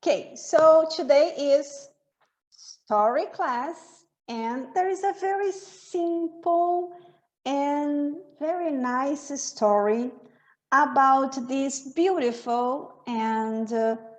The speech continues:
cute caterpillar. Caterpillar. So this animal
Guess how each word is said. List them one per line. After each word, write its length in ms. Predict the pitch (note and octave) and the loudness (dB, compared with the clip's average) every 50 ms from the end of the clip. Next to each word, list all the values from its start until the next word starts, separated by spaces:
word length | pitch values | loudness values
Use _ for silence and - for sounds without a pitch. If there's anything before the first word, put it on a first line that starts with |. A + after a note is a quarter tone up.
| - - | -18 -4
cute 460 | - F#4 E4 B3+ - - - - - - _ _ _ _ _ _ _ _ - | -2 -2 -2 -2 -4 -8 -14 -18 -20 -20 _ _ _ _ _ _ _ _ -4
caterpillar. 880 | - E4 E4 E4 E4 - A#3 A3 - - - E3+ D#3+ - - - - - - - _ _ _ _ _ _ _ _ _ _ _ _ - | 0 2 2 2 0 -4 -4 -4 -6 -8 -8 -8 -6 -6 -6 -6 -6 -10 -14 -20 _ _ _ _ _ _ _ _ _ _ _ _ 0
Caterpillar. 1700 | - F4+ E4+ E4+ E4+ E4+ E4+ E4+ E4+ D#4+ D#4+ D#4 D#4 D#4+ D#4+ - - - - - - B3+ A3+ G#3+ G3 F3+ F3 D#3+ - - - - B3+ - _ - - - - - _ _ _ _ _ _ _ _ _ _ _ _ _ _ _ _ _ _ _ | 4 4 4 4 2 -2 -2 2 2 4 4 4 2 -2 -6 -12 -18 -20 -20 -12 -8 -6 -4 -2 0 0 0 0 0 -2 -6 -10 -16 -18 _ -16 -16 -16 -18 -20 _ _ _ _ _ _ _ _ _ _ _ _ _ _ _ _ _ _ _
So 500 | - - - - - - - - - - - - _ _ _ _ _ _ _ | -12 -6 -2 0 0 2 0 -2 -4 -8 -14 -20 _ _ _ _ _ _ _
this 320 | A#3+ D#4+ F#4 G4+ G4+ - - | -4 -2 0 -2 -2 -4 -6
animal 1040 | - A3 G#3+ G#3 G#3 G#3 A3 A3+ A3+ A#3+ C4 D#4 G#4+ B4+ D5+ - - - - | -4 -4 -2 -2 -2 -2 -2 -2 2 4 4 4 4 2 -2 -4 -8 -14 -20